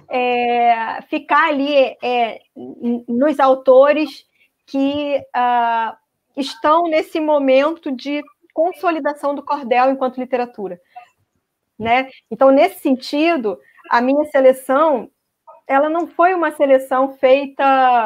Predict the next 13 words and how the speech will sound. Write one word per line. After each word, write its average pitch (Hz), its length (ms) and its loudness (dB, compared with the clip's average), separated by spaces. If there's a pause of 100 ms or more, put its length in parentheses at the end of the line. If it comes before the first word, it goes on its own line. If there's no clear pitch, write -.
(240)
ah, 208 580 -4 (240)
previamente, 247 1000 -2
entende? 226 800 -4
É, 208 380 -4
Ke-, - 300 -12
Kelly, 233 440 0
Kelly, 277 300 -2
tá, 220 160 -10
não 202 100 -10
foi 285 260 -4
que 277 140 -12
me 220 80 -8
perguntou? 233 760 -2